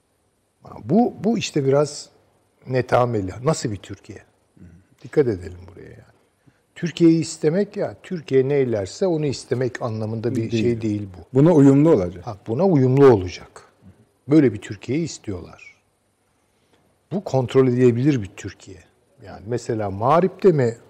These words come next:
Speaker 1: açılım yaptı? Onu kontrol etmek zorunda.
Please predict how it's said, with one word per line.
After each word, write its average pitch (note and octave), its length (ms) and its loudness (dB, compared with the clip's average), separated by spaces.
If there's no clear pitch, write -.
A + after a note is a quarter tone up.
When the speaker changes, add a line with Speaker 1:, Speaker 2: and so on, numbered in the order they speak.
Speaker 1:
açılım A#2+ 440 -4
yaptı? D3+ 500 -2
Onu D3+ 160 -4
kontrol A2 420 0
etmek - 320 -10
zorunda. F2+ 460 -20